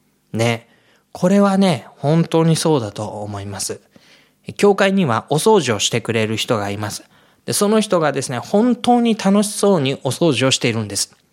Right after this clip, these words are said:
で、その方のことを見ているとですね、お掃除一緒にやってもいいですかって言いたくなるんですよ。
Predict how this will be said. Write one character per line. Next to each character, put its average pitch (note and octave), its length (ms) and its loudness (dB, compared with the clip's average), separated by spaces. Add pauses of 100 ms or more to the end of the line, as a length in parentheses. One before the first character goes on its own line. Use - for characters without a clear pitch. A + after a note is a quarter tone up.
(300)
で、 - 80 -4
そ G3+ 160 2
の A#3+ 80 6
方 C4 240 0
の B3+ 100 2
こ A3+ 100 0
と A3+ 140 4
を C#3+ 60 2
見 D#3+ 160 -2
て C3 120 0
い A2 60 -2
る G#2+ 100 -10
と A2+ 140 -10
で G2+ 120 -10
す - 100 -18
ね、 A#2+ 240 -6 (500)
お - 80 2
掃 A#3 240 4
除 C3+ 120 -4
一 C#3+ 120 -2
緒 - 220 2
に A3+ 160 4
や C#3+ 140 2
っ - 140 -8
て A3+ 120 2
も F3 120 4
い G3+ 120 4
い - 20 4
で D#3 120 4
す - 100 -6
か G3 100 0
っ G3+ 160 -8 (160)
て C3 300 -6
言 F#3+ 100 4
い F#3 60 2
た F#3+ 100 0
く F#3+ 100 -4
な F3+ 120 2
る D3 80 0
ん A2 100 -6
で G2+ 80 -6
す - 100 -6
よ。 G#2 180 -8